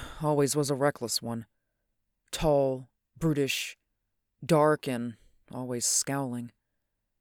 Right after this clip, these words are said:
A light of indomitable spirit shone perpetually out of his contrasting gray eyes. Those eyes were now hate-filled as he cocked his head and listened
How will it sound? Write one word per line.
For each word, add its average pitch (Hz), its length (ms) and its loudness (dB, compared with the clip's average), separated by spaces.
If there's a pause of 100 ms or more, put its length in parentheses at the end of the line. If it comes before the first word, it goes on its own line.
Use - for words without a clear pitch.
(140)
A 170 80 4
light 170 400 4
of 131 200 -2
indomitable 143 680 -2
spirit 123 580 -2 (340)
shone 147 340 -2
perpetually 123 880 -4
out 143 160 -4
of 139 120 -6
his 139 160 -10
contrasting 135 800 -8
gray 131 280 -4
eyes. 120 500 -4 (1080)
Those 139 260 -2
eyes 127 640 -4 (340)
were 123 120 -10
now 117 540 -4 (140)
hate-filled 123 800 -8 (500)
as 147 140 -2
he 170 80 0
cocked - 340 -6
his 190 180 -6
head 120 320 -6 (480)
and 139 200 -8
listened 117 540 -4